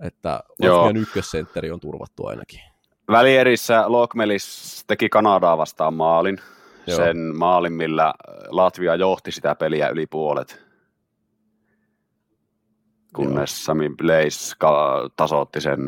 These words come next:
Speaker 2: toisen erän loppupuoliskolla. Ja sitten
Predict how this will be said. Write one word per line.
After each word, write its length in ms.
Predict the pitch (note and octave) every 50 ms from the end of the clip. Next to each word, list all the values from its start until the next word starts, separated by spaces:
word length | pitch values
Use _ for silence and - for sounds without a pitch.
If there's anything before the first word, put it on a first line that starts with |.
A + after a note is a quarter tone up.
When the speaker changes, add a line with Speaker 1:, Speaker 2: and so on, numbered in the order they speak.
| C2+ B1+ - -
Speaker 2:
toisen 280 | D2 D2 C#2+ D2+ C2 G1+
erän 220 | - D2 C#2 C#2+
loppupuoliskolla. 880 | C#2 C#2+ - - F2 - - F#2 F#2 F2+ F2 - - F#2 F2 F2 E2+ - - - _ _ _ _ _ _ _ _ _ _ _ _ - - - - - - - - - - _ _ _ _ _ _ _ _ _ _ _ _ _ _ _ _ _ _ _ _ _ _ _ _ _ -
Ja 120 | C#2+ D2 D2
sitten 480 | E2+ D#2+ D#2 - _ - E2 E2 D#2+